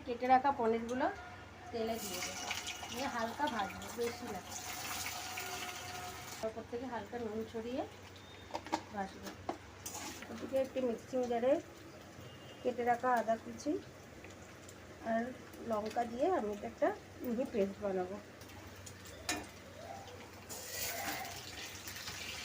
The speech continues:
এরকম লাল লাল ভাজা হয়ে গেলে নিয়ে জলের মধ্যে দিয়ে দেবো। এবার এই ডুমো ডুমো করে কেটে রাখা আলুগুলোকে আমি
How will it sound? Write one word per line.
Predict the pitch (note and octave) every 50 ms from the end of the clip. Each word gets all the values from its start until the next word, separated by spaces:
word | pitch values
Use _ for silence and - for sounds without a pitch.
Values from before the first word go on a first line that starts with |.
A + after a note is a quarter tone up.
| - - - - - - - - - - - -
এরকম | - B3 B3+ B3+ C4 B3+
লাল | A#3+ A#3 A#3 A#3+
লাল | B3 B3+ C#4 C4 A#3+
ভাজা | A#3 A3+ A3+ A#3+ B3
হয়ে | B3 B3 B3+ C4+
গেলে | C4+ C#4+ E4 A4 - - - - - - - - - - A#3+ A3+
নিয়ে | A3+ A#3 C4 F#4+ G#4+ - - - - - - - - - -
জলের | A3 G3+ G3 G3+ G#3 A3
মধ্যে | G#3+ A3+ C#4 C4+ A#3
দিয়ে | G#3 G3+ -
দেবো। | - - - - - D4+ D4+ - - - - - - - - - - - - - - - - - -
এবার | A#3+ A#3 B3 B3 C4
এই | C4+ B3+ A3+
ডুমো | B3+ A#3 B3 A#3+
ডুমো | B3+ B3+ B3+ B3+ B3+
করে | C4 C4 C4 C4
কেটে | A#3+ A#3 B3 A#3+ B3
রাখা | A#3+ B3 C4 B3 A#3+
আলুগুলোকে | A#3 A3+ A3+ A#3 B3 A#3+ A#3 B3 B3
আমি | B3